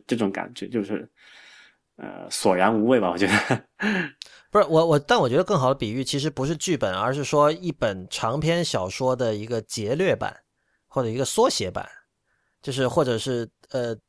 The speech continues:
Speaker 2: 在国外有那种叫 Cliff's Notes 的东西，比如说你，我想看安列-，安娜卡列琳娜，但是太长了，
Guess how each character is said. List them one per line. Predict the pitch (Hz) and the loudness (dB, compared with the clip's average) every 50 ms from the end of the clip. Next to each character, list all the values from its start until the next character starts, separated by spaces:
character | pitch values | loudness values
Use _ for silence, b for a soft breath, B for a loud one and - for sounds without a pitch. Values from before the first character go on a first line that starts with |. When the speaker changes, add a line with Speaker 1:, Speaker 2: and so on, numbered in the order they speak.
| _ _ _ | _ _ _
Speaker 2:
在 | - 196 180 | -2 -2 0
国 | - - 113 | 0 0 0
外 | 127 175 196 170 | 2 4 4 4
有 | 110 92 | 4 2
那 | 104 | 0
种 | 113 - 104 | -4 -6 -6
叫 | 95 123 120 113 | -4 -2 -2 -4
Cliff's | - _ - - 180 196 - - - - | -4 _ -4 -2 -2 -2 -2 -6 -10 -8
Notes | - 123 131 139 127 107 90 - - | -4 -2 0 0 0 0 -4 -8 -10
的 | - - | -12 -12
东 | 87 95 90 87 | -10 -10 -12 -10
西， | 85 - 104 101 - | -12 -14 -14 -14 -12
比 | - | -12
如 | 98 101 | -10 -8
说 | 104 123 120 | -6 -6 -6
你， | 113 110 101 95 95 95 b b b b b b | -6 -6 -8 -8 -10 -10 b b b b b b
我 | _ 117 | _ -8
想 | 120 120 | -8 -6
看 | 113 - 135 117 113 | -2 -2 -2 -2 -2
安 | 113 127 135 139 143 | 0 2 2 2 4
列-， | 143 147 139 120 | 4 2 2 0
安 | 104 110 131 143 147 | 0 0 0 2 2
娜 | 156 143 123 110 | 2 2 2 0
卡 | - - 110 101 | -2 -4 -4 -2
列 | 117 120 | -2 -2
琳 | 110 107 104 110 | -2 -2 -4 -4
娜， | 127 127 110 101 | -2 -2 -4 -2
但 | 98 113 117 | -4 -4 -4
是 | 117 | -4
太 | - 139 123 | -4 -4 -4
长 | 107 - - - 92 90 90 101 | -4 -6 -8 -8 -8 -8 -6 -4
了， | 110 90 - - | -4 -6 -6 -10